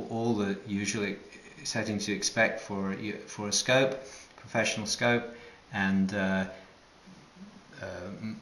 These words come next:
very easy to use, very intuitive interface. So the scope, uh, is very small and compact, as you can see, very easy to transport,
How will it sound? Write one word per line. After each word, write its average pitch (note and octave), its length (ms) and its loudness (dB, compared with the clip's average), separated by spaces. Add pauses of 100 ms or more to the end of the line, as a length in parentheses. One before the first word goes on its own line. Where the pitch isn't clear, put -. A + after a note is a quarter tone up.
very G2+ 260 4
easy G#2 320 6
to G2 120 -2
use, F#2 400 0
very G2 280 2
intuitive F#2+ 480 0
interface. F#2+ 720 -4 (720)
So G#2 200 2
the G2+ 80 2
scope, - 560 6
uh, F#2+ 420 2 (100)
is G2 160 -4
very G2 400 0 (100)
small C3+ 320 2
and B2 80 4
compact, D#3 400 4
as - 100 -6
you A2+ 80 0
can A2 140 -4
see, E3 260 2
very G#2 200 2
easy A2+ 260 2
to G#2 100 0
transport, D3+ 720 0